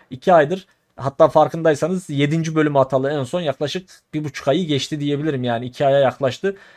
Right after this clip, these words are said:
E, sekizinci bölümü atamadım. Çünkü deniyorum, arada bir şeyler yapıyorum. E, upgrade basıyorum, olmuyor. Şansım gitmiyor. Bu aralar gerçekten bir bahtsızlık var. Çözemedim. İnşallah bu sefer kırarız.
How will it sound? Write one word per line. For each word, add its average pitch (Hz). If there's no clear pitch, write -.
E, 113
sekizinci 147
bölümü 135
atamadım. 175
Çünkü 143
deniyorum, 170
arada 139
bir 143
şeyler 160
yapıyorum. 160
E, 120
upgrade 151
basıyorum, 156
olmuyor. 160
Şansım 143
gitmiyor. 175
Bu 156
aralar 156
gerçekten 165
bir 175
bahtsızlık 160
var. 175
Çözemedim. 160
İnşallah 233
bu 196
sefer 233
kırarız. 226